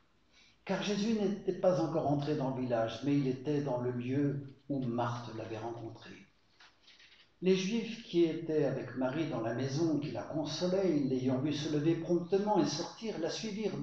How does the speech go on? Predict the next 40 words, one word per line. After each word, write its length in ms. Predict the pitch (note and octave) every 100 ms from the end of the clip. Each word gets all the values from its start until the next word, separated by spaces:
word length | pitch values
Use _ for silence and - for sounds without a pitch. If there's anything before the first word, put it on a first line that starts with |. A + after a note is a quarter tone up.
| C#3+
disant, « 500 | F3+ F3+ G#3+ G#3 - - _ _ _ _ -
Elle 120 | B2+
va 160 | D3
au 60 | D3+
sépulcre 640 | - D3 - A3+ - C#3
pour 120 | - C3
y 140 | D3
pleurer. » 400 | D#3+ F3+ G3 G3+ - - _ _ _ _ _ - _ _ _ _ _ _ _
Lorsque 320 | C#3+ D3+ D3 F#3
Marie 360 | F3 F3+ G#3+
fut 260 | G3+ E3+ D3
arrivée 440 | C#3+ D#3 D#3+ E3+
là 200 | D3+ D3
où 160 | C#3+ C#3
était 240 | C3 C3+
Jésus 460 | B2 C#3+ D3+ F#3 E3+
et 60 |
qu'elle 220 | C#3 A2+ A2+
le 100 | B2+
vit, 340 | B2+ D3+ D3
elle 180 | - -
tomba 320 | C3 A#2 D3+
à 60 | B2
ses 240 | - A2+
pieds 180 | - A#2
et 80 | G#2
lui 80 |
dit, « 320 | A2 A#2 A2+ - -
Seigneur, 760 | - - A#2+ C3 B2+ B2 - - _ _ _ _ _
si 280 | - - F#3+
tu 140 | E3
avais 260 | C#3+ C3+ A#2+
été 140 | B2
ici, 500 | B2+ A#2+ B2 - C#3+ C3
mon 100 | C3
frère 420 | - C#3+ C#3 B2+
ne 100 | B2
serait 340 | - A#2+ C3
pas 120 | C#3 D3+
mort. » 580 | F3 D3+ - - -